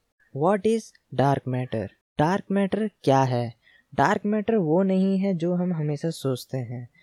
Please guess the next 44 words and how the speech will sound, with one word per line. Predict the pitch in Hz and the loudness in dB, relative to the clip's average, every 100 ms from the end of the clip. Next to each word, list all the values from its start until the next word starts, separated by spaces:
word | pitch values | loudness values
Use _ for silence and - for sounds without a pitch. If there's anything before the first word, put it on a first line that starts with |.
| _ - | _ -4
डार्क | 139 196 202 | 0 2 0
मैटर | 196 196 | -2 -2
उससे | 208 156 - 190 | -2 -4 -4 -4
बहुत | 139 123 143 151 | 0 0 0 0
अलग | 123 120 117 | -2 -2 -4
है। | 113 98 - _ - | -6 -10 -12 _ 0
First | 202 - | 0 4
of | 214 - | 2 4
all, | 196 202 - - | 4 2 -2 -2
मैं | 147 | 2
आपको | 185 190 208 | 2 2 2
बता | 165 165 170 | 2 4 4
दूं, | 175 202 | 4 2
डार्क | 143 131 185 196 | 2 2 2 0
मैटर | 196 190 196 | -2 -2 -4
कोई | 214 | -2
स्टार | 208 - 127 143 156 | -4 0 4 4 4
नहीं | 156 160 165 | 2 2 2
है, | 170 170 - - | 0 -2 -6 -4
ना | 143 | 0
ही | 147 180 | 2 2
कोई | 202 | 0
प्लैनेट | 196 143 139 151 170 170 | -2 0 0 2 0 -2
है | 190 | -4
और | - 160 | 0 0
ना | 160 143 | 0 0
ही | 156 | -2
कोई | 160 175 | 0 -2
गैलेक्सी | 147 117 120 127 - 135 | 0 0 0 -4 -6 -8
है। | 123 117 110 _ _ - | -6 -8 -12 _ _ 2
ये | 226 247 - | 4 4 2
पूरे | 160 202 233 | 6 10 10
विजिबल | 208 139 143 185 208 | 10 8 6 6 6
मैटर | 196 165 165 196 | 6 4 4 2
से | 190 202 | 2 2
कुछ | 214 | 2
ज़्यादा | 165 131 131 139 165 | 2 2 2 4 4
ही | 165 180 | 6 4
अलग | - 139 151 | 4 4 4
है | 147 143 160 _ - | 4 2 0 _ 0
और | 185 | 4
हमारे | 175 180 196 | 4 4 4
यूनिवर्स | 196 147 160 175 190 180 | 4 4 2 4 2 2
में | 196 | -2